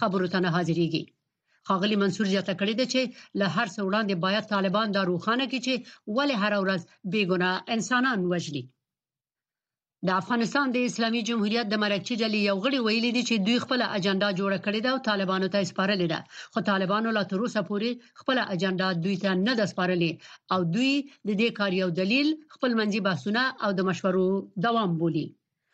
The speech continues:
په قطر کې د طالبانو د سیاسي دفتر ویان محمد نعیم هم مني چې لا هم د اجنډا په هکله داخلي مجلسونه ادامه لري.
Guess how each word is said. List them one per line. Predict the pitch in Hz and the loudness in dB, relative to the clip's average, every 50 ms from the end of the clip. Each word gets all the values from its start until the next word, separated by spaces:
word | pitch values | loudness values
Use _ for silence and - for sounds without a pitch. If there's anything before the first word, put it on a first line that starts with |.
| _ _ _ - | _ _ _ -4
په | 185 175 | -2 0
قطر | 208 - 220 226 208 | 0 0 0 0 0
کې | - 226 | 2 2
د | 208 180 202 | 2 2 2
طالبانو | 202 190 185 180 202 208 220 214 202 | 0 0 0 0 0 0 0 0 -2
د | 202 - - | -2 -2 -2
سیاسي | 208 196 175 - 233 185 | -2 -2 0 -2 -2 0
دفتر | 202 185 185 214 196 190 190 | 0 0 0 0 0 2 2
ویان | 190 202 214 247 262 247 - - - - - 214 | 2 2 0 0 -2 -4 -10 -16 -20 -10 -6 -4
محمد | 208 180 208 196 196 190 170 180 202 | -2 0 0 0 0 0 0 0 0
نعیم | 220 233 233 220 196 175 | 0 0 0 0 0 0
هم | 233 233 208 196 | 0 0 0 0
مني | 190 196 233 285 - - | 0 0 0 0 0 0
چې | 254 220 185 170 - - - - 185 | 0 0 0 -2 -4 -10 -10 -4 -2
لا | 190 180 165 | 0 0 2
هم | 180 240 262 262 226 | 2 0 0 0 -2
د | 220 - - | -4 -4 -4
اجنډا | 196 160 190 190 185 190 185 175 | -2 -2 0 0 0 0 0 0
په | 202 180 165 | -2 -2 -2
هکله | 202 190 - 196 190 180 175 - - - - 190 170 | -2 -2 0 0 0 0 -2 -6 -12 -14 -6 -2 0
داخلي | 202 190 - - 233 233 262 233 | 0 0 0 -2 -2 0 0 2
مجلسونه | 208 175 165 185 175 170 202 185 175 175 175 175 170 170 - _ _ _ - 285 | 2 2 0 0 0 0 2 2 2 2 2 0 0 -2 -6 _ _ _ -2 0
ادامه | 240 220 202 185 175 170 156 | 0 2 0 0 0 -2 -4
لري. | 151 135 - | -4 -6 -8